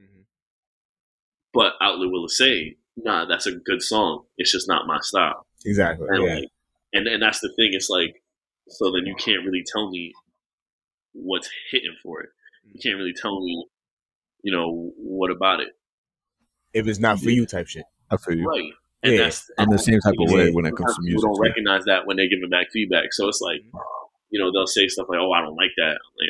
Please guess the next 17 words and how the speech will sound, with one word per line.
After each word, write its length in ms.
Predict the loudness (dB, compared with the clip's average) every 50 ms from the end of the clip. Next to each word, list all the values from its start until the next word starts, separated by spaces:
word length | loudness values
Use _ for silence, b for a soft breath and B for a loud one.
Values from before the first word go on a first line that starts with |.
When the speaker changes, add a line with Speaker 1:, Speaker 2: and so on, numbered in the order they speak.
| 0 2
Speaker 2:
"All 120 | 2 2 2
right, 80 | 2 0
bro. 140 | -2 -4 -4 -6 _ _ -20
I 280 | -20 -20 -20 -18 -14 -10 -10 -8
didn't 160 | -4 -4 -4
ask 160 | -4 -6 -8
if 60 | -12 -10
you 80 | -10
liked 200 | -10 -12 -14 _
it." 100 | -20 -20 -20 _ _ _ _ _ _ _ _ _ _ _ _ _ _ _ _ _ _ _
Just 80 | _ 2
wanted 100 | 6 8
Speaker 1:
Yo, 80 | 8 8
Speaker 2:
to 80 | 6
hear 160 | 4 4 6 6
it. 40 |
Speaker 1:
like, 120 | 6 4